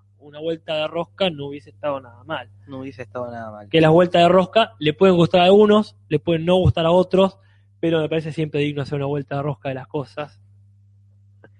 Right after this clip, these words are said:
Speaker 2: Este,
Speaker 1: Este,
Speaker 2: decime, Casper, ¿qué opinás
Speaker 1: Sí.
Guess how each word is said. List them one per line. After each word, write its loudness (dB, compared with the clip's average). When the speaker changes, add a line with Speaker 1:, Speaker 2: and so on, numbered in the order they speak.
Speaker 2:
Este, -2
Speaker 1:
Este, -14
Speaker 2:
decime, -6
Casper, -4
¿qué -2
opinás -2
Speaker 1:
Sí. -8